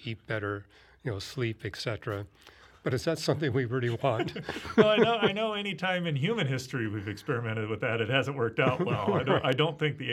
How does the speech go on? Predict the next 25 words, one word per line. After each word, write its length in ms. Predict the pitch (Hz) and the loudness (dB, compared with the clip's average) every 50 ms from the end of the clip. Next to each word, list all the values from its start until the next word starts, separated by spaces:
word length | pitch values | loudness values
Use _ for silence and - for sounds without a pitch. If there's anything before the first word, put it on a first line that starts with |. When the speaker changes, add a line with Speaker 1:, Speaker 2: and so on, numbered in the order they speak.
| 127 127 | -2 0
Speaker 2:
A 40 | 123 | 0
I 140 | 117 113 113 | 0 0 0
is 140 | 110 101 | -2 -2
gonna 180 | 101 123 104 110 | -4 -4 -4 -4
do 140 | 101 110 113 | -4 -4 -4
much 260 | 107 110 98 - - | -4 -6 -6 -6 -4
better. 400 | - 175 - 143 120 113 - - - 220 - | -2 -2 -2 -2 -4 -6 -8 -10 -10 -8 -6
<laughs> 400 | - - - - - - - - | -6 -8 -8 -8 -16 -16 -6 -2
Speaker 1:
Okay. 560 | 151 147 143 - - 160 143 139 135 110 101 104 - - - 156 - - - - _ - | 0 0 0 2 2 2 4 4 2 2 0 -4 -6 -8 -10 -10 -10 -12 -20 -6 _ 6
Well, 100 | 170 170 | 6 6
thanks, 320 | - - 208 214 208 - - | 8 8 6 6 4 2 0
Jeff. 300 | - 160 151 147 165 160 - - - - _ _ _ _ - | 2 4 4 4 4 2 -4 -12 -20 -20 _ _ _ _ -2
Uh, 360 | 147 135 131 131 131 139 127 - - - _ - - - - - - - | 2 4 4 4 2 2 -2 -8 -10 -14 _ -20 -20 -20 -20 -2 4 6
I'm 120 | 160 185 | 6 8
gonna 180 | 190 165 156 143 | 8 8 6 6
try 240 | - - 170 165 151 | 6 6 8 8 8
to 80 | 147 | 6
be 160 | 123 131 131 | 4 2 0
brief 400 | 123 101 120 135 156 165 147 156 | 2 2 4 4 4 4 2 0
about, 360 | 139 120 110 131 127 127 120 - | -2 0 2 2 2 0 0 -2
uh, 120 | 131 113 | -2 -2
my 220 | 110 117 127 131 139 | 0 2 2 2 2
discovery. 680 | 117 117 107 - - - 117 107 104 117 123 139 151 147 - - - - - - - - - - | 2 -2 -4 -2 0 0 0 0 0 0 -2 -2 -2 -6 -10 -18 -20 -20 -20 -20 -20 -12 -6 -2
And, 240 | 127 117 113 113 113 | -2 0 0 0 0
uh, 280 | 113 113 113 110 104 | 2 2 2 0 -2